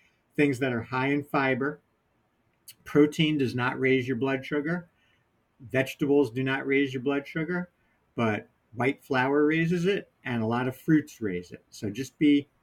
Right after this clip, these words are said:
very careful in the foods that you're putting into your body as far as how that's gonna affect your blood sugar. And then when your blood sugar goes up, your, that,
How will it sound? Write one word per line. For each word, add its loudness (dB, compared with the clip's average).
very 2
careful -2
in -4
the -4
foods 2
that -6
you're -6
putting -2
into -4
your 0
body 0
as -6
far -2
as -6
how 0
that's -2
gonna -2
affect -4
your -4
blood -2
sugar. -16
And 0
then 2
when 0
your -4
blood 4
sugar 2
goes 2
up, 0
your, 0
that, -2